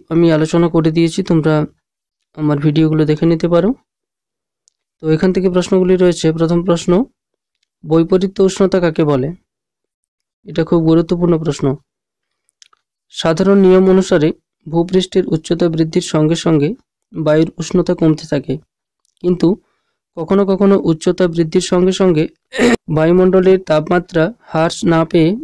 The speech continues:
বেড়ে যায়, একে বৈপরীত্য উষ্ণতা বলে। দ্বিতীয় প্রশ্ন রয়েছে, ইনসোলেশন কাকে বলে? সৌরশক্তির প্রায় দুশো কোটি ভাগের মাত্র এক ভাগ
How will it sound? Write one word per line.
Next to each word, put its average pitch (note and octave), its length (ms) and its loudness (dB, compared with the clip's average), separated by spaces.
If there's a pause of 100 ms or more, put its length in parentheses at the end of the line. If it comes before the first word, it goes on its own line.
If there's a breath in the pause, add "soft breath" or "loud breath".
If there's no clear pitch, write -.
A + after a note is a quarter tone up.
(120)
বেড়ে E3 260 2
যায়, C#3 220 -4 (840)
একে D#3+ 260 -2
বৈপরীত্য E3 560 -2
উষ্ণতা F#3+ 400 0
বলে। C3 240 0 (840)
দ্বিতীয় E3+ 340 0
প্রশ্ন F#3 300 -2
রয়েছে, E3 300 0 (120)
ইনসোলেশন F#3+ 600 0
কাকে E3 260 -2
বলে? C3+ 240 -2 (840)
সৌরশক্তির F#3 680 -2
প্রায় E3+ 280 0 (340)
দুশো E3+ 360 -4
কোটি F#3 260 -2
ভাগের F3+ 320 0
মাত্র D#3 320 -2 (260)
এক D#3+ 180 -2
ভাগ D#3 200 -2